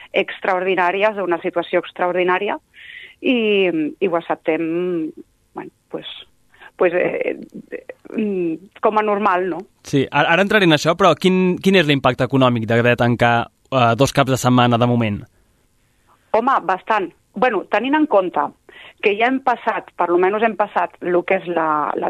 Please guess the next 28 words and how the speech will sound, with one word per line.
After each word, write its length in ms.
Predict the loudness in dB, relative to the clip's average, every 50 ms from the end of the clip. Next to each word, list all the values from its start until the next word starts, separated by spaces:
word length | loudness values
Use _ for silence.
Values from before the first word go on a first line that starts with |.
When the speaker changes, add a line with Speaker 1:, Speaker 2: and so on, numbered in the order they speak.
| -6 -4
Speaker 1:
la 120 | -2 -2 -2
campanya 640 | 0 -2 -4 -2 -2 -2 -2 -2 -2 -2 -2 0
de, 760 | 0 0 0 0 0 0 0 0 0 0 -2 -2 -4 -6 -8 -10 -12 -20 -20 -20 -20 -20 -20 -20 -20 -16
diguéssim, 840 | -4 -4 0 0 0 0 0 -4 -2 0 0 0 0 0 -2 -2 0
de 120 | 0 0
Nadal, 480 | 2 0 0 0 0 0 2 0 0 0
de 100 | -2 0
Reis, 380 | 0 0 0 2 0 -2 -4 -6 -10 -18 _ _ _ _ -20 -20 -20 -20 -20
doncs 380 | _ -4 0 0 0 2 0 0
això, 300 | 0 0 2 2 2 4 2 2
pues, 180 | 0 -2 -2 0
encara 440 | -2 -2 0 0 0 0 0 0 -2
que, 320 | -2 -2 0 2 2 2
això 280 | 2 -2 -2 -4 -4 -2
que 120 | 0 0
diem, 240 | 2 2 2 2 2
no? 180 | 0 0 0 2
Por 180 | 2 0 0
los 140 | 0 -4 -6 -2
pelos, 360 | _ 0 0 2 0 -2 -2
no? 200 | -2 -4 -4 -4 _ -18 -20 -20 -20 -20 -10
Eh, 760 | _ 0 0 2 2 2 0 0 -2 -2 -4 -4 -6 -8 -10 -6
però 240 | 0 0 0 2 0
sí, 200 | 0 0 0 0
clar, 240 | 0 0 0 0 2 0
l'impacte 520 | -2 -4 -2 -4 -6 -6 -2 -2 0 0 2 2
és 240 | 2 0 0 -2 -8 -16 -16 -14 -10 -2
zero. 340 | -2 0 0 0 -4 -6 -8